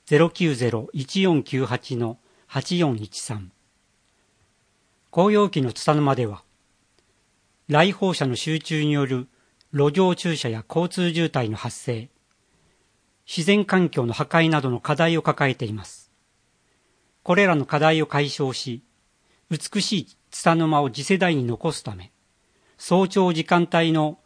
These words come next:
事前予約による入場制限及び渋滞対策、環境保全協力金への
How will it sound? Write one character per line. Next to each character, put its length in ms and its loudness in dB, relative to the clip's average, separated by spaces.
事 180 -4
前 140 6
予 120 4
約 260 0
に 100 2
よ 140 0
る 200 -6
入 280 2
場 240 0
制 260 -2
限 220 -8
及 280 2
び 240 -4
渋 180 0
滞 260 2
対 200 0
策、 340 -14
環 220 0
境 240 -2
保 140 -4
全 220 0
協 200 0
力 240 -2
金 280 -4
へ 100 0
の 200 -2